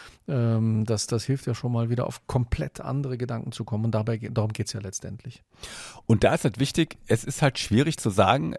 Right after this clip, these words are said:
Speaker 2: das organisiere ich als Unternehmen jetzt auch noch, ähm, denn natürlich, warum nicht, kann ich die Sporteinheit, äh, an jedem Mon-, Montag für die gesamte Firma organisieren und natürlich kann ich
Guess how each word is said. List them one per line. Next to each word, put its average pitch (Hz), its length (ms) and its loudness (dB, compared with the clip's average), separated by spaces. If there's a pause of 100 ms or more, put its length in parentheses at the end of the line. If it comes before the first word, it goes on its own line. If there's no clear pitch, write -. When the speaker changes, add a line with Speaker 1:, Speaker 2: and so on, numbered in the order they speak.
Speaker 2:
das 117 180 2
organisiere 104 380 6
ich 131 100 0
als 110 100 0
Unternehmen 95 320 4
jetzt - 160 -2
auch 90 200 2
noch, - 280 0 (440)
ähm, 104 280 6
denn 139 400 4
natürlich, 120 600 2 (100)
warum 98 520 2
nicht, - 440 2
kann 104 160 6
ich 95 80 4
die 98 100 -4
Sporteinheit, 92 840 2
äh, 87 300 2
an 87 200 2
jedem 87 220 0
Mon-, 90 300 2
Montag 95 460 2
für - 120 -4
die 85 80 0
gesamte 82 340 -2
Firma 85 320 2
organisieren 80 600 0
und 101 100 0
natürlich 98 460 0
kann 92 180 0
ich 92 140 0